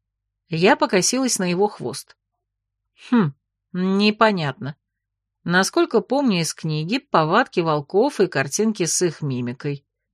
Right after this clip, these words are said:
Вот такая ощеренная морда с псевдоулыбкой и свешенным языком — это признак испуга или опасности.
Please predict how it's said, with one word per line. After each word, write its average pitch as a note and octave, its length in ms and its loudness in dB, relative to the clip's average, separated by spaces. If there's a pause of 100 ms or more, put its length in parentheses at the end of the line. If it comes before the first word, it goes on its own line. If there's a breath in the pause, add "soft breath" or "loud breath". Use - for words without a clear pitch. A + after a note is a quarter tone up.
(160)
Вот F3+ 300 2
такая A3 540 6
ощеренная F#3 720 0
морда G3 440 0
с - 80 -4
псевдоулыбкой F3 880 0
и D3+ 40 -2
свешенным E3 540 0
языком — E3+ 540 -2 (460)
это G3 300 2
признак G#3+ 540 0
испуга G#3 560 0
или C4 180 2
опасности. C4+ 760 -2